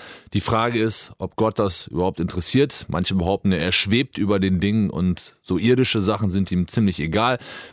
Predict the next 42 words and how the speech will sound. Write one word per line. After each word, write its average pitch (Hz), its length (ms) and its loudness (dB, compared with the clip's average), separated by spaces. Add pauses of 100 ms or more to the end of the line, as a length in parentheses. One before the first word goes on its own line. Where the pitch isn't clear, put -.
Boy 120 180 4
Ferry 151 300 4
denkt, 139 420 2
die 110 80 4
haben 110 80 0
nicht 113 140 0
mehr 107 100 2
alle 98 140 2
Latten 113 260 0
am 110 140 2
Zaun 107 260 2
bei 104 80 4
D-Radio 95 480 2
Wissen. 98 320 0 (400)
Es 120 160 0
handelt 160 220 2
sich 135 400 0
um 104 160 0
die 101 60 2
folgende 110 420 2
Nachricht. 120 600 -2
Äh, 98 380 2 (160)
ja, 151 100 4
Gott 180 220 2
hat 180 140 2
seinen 165 160 4
Verified 117 420 4
Status 95 380 -2
einfach 107 240 -2
aberkannt 95 420 -2
bekommen. 80 300 -2
Michael 160 300 4
Gessert, 131 360 0
von 104 160 2
welchem 151 260 4
Gott 139 280 2
genau 131 340 4
sprechen 117 480 -2
wir? 78 300 -2
Es - 160 -2
gibt 190 240 2
ja 160 260 2